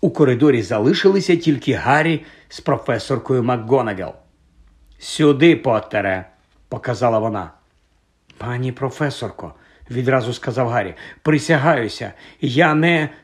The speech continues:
це не мені вирішувати, Поттере», — урвала його професорка МакГонагал.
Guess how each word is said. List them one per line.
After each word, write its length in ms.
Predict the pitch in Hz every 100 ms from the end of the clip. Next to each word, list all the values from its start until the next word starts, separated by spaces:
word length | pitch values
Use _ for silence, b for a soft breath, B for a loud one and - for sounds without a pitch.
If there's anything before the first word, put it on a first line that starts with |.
| _ -
це 300 | - 156 165
не 140 | 170
мені 340 | 175 190 180
вирішувати, 680 | 131 131 127 - 127 120 135
Поттере», — 760 | - 139 127 139 131 131 131 - _ _ -
урвала 460 | 131 117 127 127
його 220 | 123 120 123
професорка 680 | 120 113 123 - 117 127
МакГонагал. 760 | 123 120 117 127 123 127 123